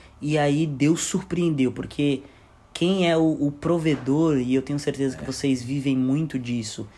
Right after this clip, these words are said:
Speaker 1: quem é o provedor é o nosso próprio
Speaker 2: Verdade.
Speaker 1: Deus. E qu-, qual foi a experiência que vocês viveram assim, pô, é, não tem mais saída, eu acho que não dá pra acontecer, e Deus foi lá e providenciou? Conta um pouquinho pra gente.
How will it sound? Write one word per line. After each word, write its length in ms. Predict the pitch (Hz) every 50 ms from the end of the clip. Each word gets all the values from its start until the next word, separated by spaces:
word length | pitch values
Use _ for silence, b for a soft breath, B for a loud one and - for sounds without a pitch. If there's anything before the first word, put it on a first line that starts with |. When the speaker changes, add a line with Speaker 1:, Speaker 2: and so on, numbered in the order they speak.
| B B B
Speaker 1:
quem 220 | B - 143 151 156
é 40 |
o 40 | 160
provedor 440 | 151 - 156 147 143 135 135 139 143
é 80 | 151 151
o 60 | 147
nosso 240 | 147 147 143 - -
próprio 300 | - 135 - - - 190
Speaker 2:
Verdade. 260 | 147 127 123 - 120
Speaker 1:
Deus. 320 | 117 110 110 - - - B B B B B B B B B
E 320 | 123 131 135 139 - - -
qu-, 260 | - - - - 175 -
qual 260 | - - 208 226 240
foi 200 | 220 - 240 233
a 20 | 226
experiência 500 | 214 - - 208 202 202 196 190 - 190
que 60 | 175
vocês 20 |
viveram 260 | 165 170 170 175 175 170
assim, 220 | 165 - 175 160
pô, 400 | - - - - 190 175 151 - B B B B B B B B
é, 260 | - 139 139 143 139
não 300 | 135 135 139 156 175 185
tem 220 | 185 - 185 185 185
mais 220 | 180 180 170 170
saída, 540 | - - 165 151 143 139 143 165 180 175 170
eu 120 | 160 165
acho 160 | 160 156 -
que 60 | - 156
não 140 | 160 160
dá 140 | 165 156 151
pra 140 | 143 - 147
acontecer, 680 | 143 - 147 143 135 143 135 - - - 135 139 147 151
e 140 | 156 151
Deus 240 | 139 131 139 139 135
foi 180 | - - - 127
lá 120 | 127 135
e 40 | 139
providenciou? 760 | 135 - 143 135 139 131 135 139 131 - - - 120 113 107 107
Conta 200 | - 185 202 196
um 40 | -
pouquinho 220 | 185 170 156 147
pra 140 | - 143 139
gente. 340 | 120 110 98 95 - -